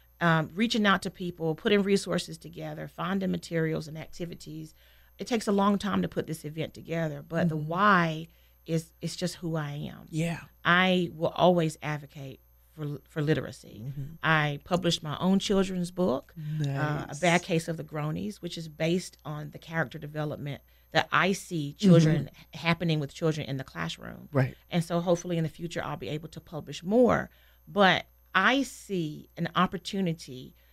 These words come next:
Speaker 1: to continue what I do outside of the classroom.
Speaker 2: Right, right.
Speaker 1: And so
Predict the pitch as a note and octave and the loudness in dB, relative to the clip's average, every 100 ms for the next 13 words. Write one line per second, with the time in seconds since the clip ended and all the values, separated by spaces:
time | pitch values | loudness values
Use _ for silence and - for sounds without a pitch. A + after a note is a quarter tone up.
0 | _ - G#3+ F#3 F3 - E3 - - A#3+ | _ 0 6 6 6 0 -6 -6 0 6
1 | A#3 F#3+ E3+ D3+ D#3+ D#3+ D3+ D#3+ D#3 D#3 | 6 6 2 0 -2 2 2 2 0 -2
2 | D3 - C#3+ - - B2+ A#2+ - - A#2+ | -2 0 -2 -2 -8 -10 -10 -12 -12 0
3 | F3+ D#3 C#3 C3+ C3 - _ C#3+ C#3+ D#3+ | 4 6 4 0 -6 -14 _ -6 -2 -2
4 | - E3 D3+ C#3+ | 0 2 2 0